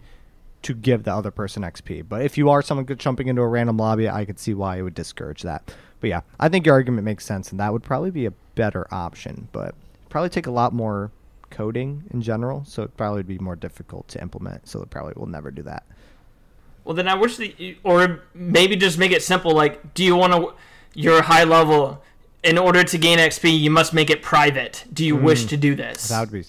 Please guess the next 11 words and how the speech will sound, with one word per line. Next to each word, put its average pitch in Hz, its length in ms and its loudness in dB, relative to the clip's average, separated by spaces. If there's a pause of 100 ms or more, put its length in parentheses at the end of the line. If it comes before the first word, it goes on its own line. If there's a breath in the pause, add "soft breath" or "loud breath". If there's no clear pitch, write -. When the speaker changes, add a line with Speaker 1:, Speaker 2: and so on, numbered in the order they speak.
Speaker 1:
yeah, 92 180 -8
that'd 98 160 -10
be 85 100 -12
smart 82 320 -16
too. 87 220 -14 (2000 soft breath)
Yeah, 208 160 0 (120)
definitely 214 280 -2
plenty 190 240 2
of 123 120 2
options 95 520 -4 (540)
that 107 240 -6